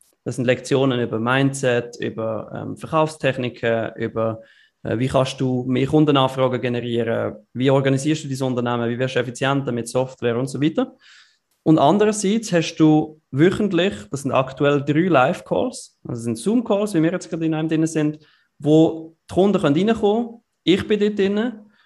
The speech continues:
und sie können mir dort direkt ihre Fragen stellen. Oder? Das heisst, jemand kommt vielleicht rein und sagt,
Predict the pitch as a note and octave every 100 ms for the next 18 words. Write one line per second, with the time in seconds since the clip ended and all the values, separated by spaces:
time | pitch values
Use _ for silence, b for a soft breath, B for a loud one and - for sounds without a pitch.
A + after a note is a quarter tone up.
0 | b C#3 F3+ G3 F3+ E3 F3+ F3+ D3+ D3+
1 | D3+ D#3 C#3 - B2+ B2+ - A2+ G2+ C3+
2 | _ _ _ _ _ _ A2 A#2 C3 C#3
3 | C#3+ D3+ - - _ _ _ G3+ F#3+ F#3+
4 | F#3+ F3+ G3+ G#3 F#3+ F3+ E3+ D#3+ E3